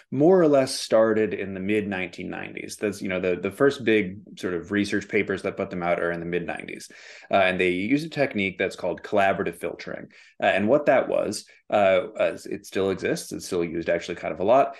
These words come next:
is basically, like, imagine a spreadsheet and you've got, like, people on one side, on the rows, and the columns are, like, the music to be recommended. And in every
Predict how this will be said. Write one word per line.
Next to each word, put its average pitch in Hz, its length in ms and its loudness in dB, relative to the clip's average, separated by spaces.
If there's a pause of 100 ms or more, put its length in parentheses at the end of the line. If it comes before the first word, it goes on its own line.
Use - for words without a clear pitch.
is 120 140 0
basically, 180 380 2
like, 135 160 2
imagine 120 400 -2
a 95 40 -6
spreadsheet 110 680 -2 (260)
and 110 100 -2
you've 101 160 -4
got, 104 280 4
like, 95 200 0 (140)
people 135 600 0
on 101 280 -4
one 110 220 -2
side, 113 260 0
on 104 100 -2
the 98 80 -4
rows, 120 460 2 (240)
and 104 100 -8
the - 60 -6
columns 120 500 4
are, 107 80 2
like, - 180 0
the - 60 -6
music 92 580 -2
to - 120 -10
be 87 160 -2
recommended. 85 580 -4
And 85 140 -6
in 131 300 2
every 143 480 2